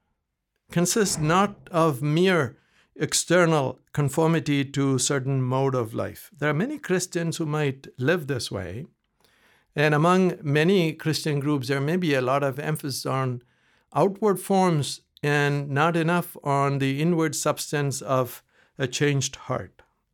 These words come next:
Ultimately, though, our calling is to fulfill the righteous requirement of the law,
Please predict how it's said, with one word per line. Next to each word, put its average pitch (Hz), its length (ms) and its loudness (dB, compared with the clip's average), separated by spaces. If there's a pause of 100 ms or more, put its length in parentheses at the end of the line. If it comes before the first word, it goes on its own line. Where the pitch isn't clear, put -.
(240)
Ultimately, 196 520 4
though, 180 440 4
our 160 200 2
calling 175 500 0
is 160 340 0
to 151 320 0
fulfill 190 640 0
the 165 180 2
righteous 156 480 0
requirement 147 720 -2
of 127 220 -2
the 123 120 -4
law, 110 360 -4